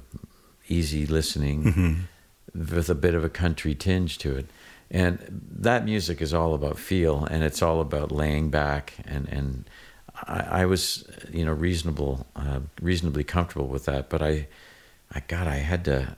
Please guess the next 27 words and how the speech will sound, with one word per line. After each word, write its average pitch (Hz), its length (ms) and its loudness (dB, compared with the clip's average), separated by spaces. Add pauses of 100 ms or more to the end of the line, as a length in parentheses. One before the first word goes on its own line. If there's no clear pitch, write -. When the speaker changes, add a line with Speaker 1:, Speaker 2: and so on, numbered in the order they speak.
Speaker 1:
another 80 400 2
learning 92 360 0
curve 71 300 -2
with 69 120 -2
her. 95 180 0
You 73 120 -2
know, 73 220 0
there 76 280 -2
were 69 160 -4 (100)
styles 85 680 0
of, 69 80 -8 (640)
of 69 180 -4
music 82 360 0
that 73 160 -2
she 95 220 0
did 78 240 0
that 67 120 0
I 71 120 0
hadn't 80 440 -2
ever 90 280 0
tried 76 360 0
before, 71 420 -4
and 82 100 -2
I 69 60 -2
had 73 220 -2
to 76 100 -4
kinda 71 380 -2